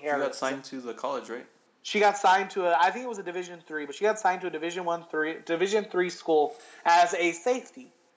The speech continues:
Speaker 1: Mm-hmm.
Speaker 2: And, um, she's the first g-, female who's ever been signed to a non-kicker position in a college. Well, uh, apparently it was a super cool story. She was saying she wanted to play for the Seahawks. She was saying all this shit, right?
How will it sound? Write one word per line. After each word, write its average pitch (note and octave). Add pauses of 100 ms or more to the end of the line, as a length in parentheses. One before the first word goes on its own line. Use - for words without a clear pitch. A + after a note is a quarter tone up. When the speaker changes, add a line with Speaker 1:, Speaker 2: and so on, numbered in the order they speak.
(180)
Speaker 1:
Mm-hmm. C3
Speaker 2:
And, F3
um, E3 (420)
she's G3+
the F3+
first A3+ (140)
g-, D#3
female F#3
who's E3
ever F3
been E3+
signed D#3+
to D#3
a D3+ (380)
non-kicker F3+
position F3
in D3+
a C#3
college. C3+ (1200)
Well, F3 (800)
uh, F3+ (160)
apparently C4
it A#3
was A#3+
a D4+
super C4
cool A#3
story. F#3
She G#3+
was G#3
saying G3
she F#3
wanted F3
to D3+
play E3
for C3+
the C3
Seahawks. F3+
She F3+
was E3
saying D#3+
all E3
this D#3
shit, C3+
right? C3+